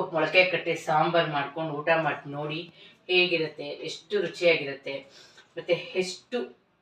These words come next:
ಒಂಥರ ಖುಷಿ ಅನ್ಸುತ್ತೆ ಅಂತ ನೋಡಿ. ಓಕೆ ಫ್ರೆಂಡ್ಸ್, ಹಾಗೆ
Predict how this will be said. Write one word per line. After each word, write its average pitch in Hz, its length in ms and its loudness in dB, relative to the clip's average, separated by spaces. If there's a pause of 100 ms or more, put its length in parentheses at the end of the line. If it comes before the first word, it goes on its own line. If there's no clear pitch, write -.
(300)
ಒಂಥರ 180 240 0 (300)
ಖುಷಿ 208 300 2
ಅನ್ಸುತ್ತೆ 180 420 2
ಅಂತ 156 120 -6 (600)
ನೋಡಿ. 139 200 -8 (420)
ಓಕೆ 233 160 0 (120)
ಫ್ರೆಂಡ್ಸ್, 294 280 4 (220)
ಹಾಗೆ 165 260 -4